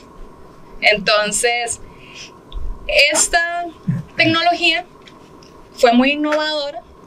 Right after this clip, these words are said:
para la época y bastante avanzada. De hecho, solo se utilizó en este billete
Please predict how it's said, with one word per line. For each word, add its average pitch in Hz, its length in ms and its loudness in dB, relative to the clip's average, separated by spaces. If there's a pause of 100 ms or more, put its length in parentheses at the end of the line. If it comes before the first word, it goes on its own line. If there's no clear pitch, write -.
(760)
para 240 160 4
la 269 160 2
época 302 340 -2
y 254 100 4
bastante 196 520 0
avanzada. 311 600 0 (440)
De 208 300 2
hecho, - 240 -6 (460)
solo 262 320 6
se - 120 6
utilizó - 380 4 (180)
en - 200 2
este 220 280 0
billete 330 540 -2